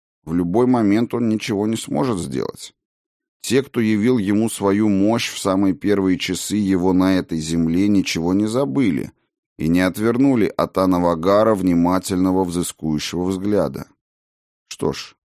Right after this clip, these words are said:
ты хотел поединка? Ты хотел охоты? Вот достойный противник, дракон и магичка". Более чем достойный.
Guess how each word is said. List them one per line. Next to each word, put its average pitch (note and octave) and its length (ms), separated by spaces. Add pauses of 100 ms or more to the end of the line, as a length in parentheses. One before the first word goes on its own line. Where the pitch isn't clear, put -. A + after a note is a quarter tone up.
(120)
ты - 60
хотел E2+ 340
поединка? E2 760 (280)
Ты - 80
хотел B1 340
охоты? - 520 (640)
Вот G2 300
достойный G#2 480
противник, F#2+ 680 (140)
дракон D#2+ 540
и - 160
магичка". F2 640 (640)
Более C#2 360
чем F2+ 240
достойный. - 640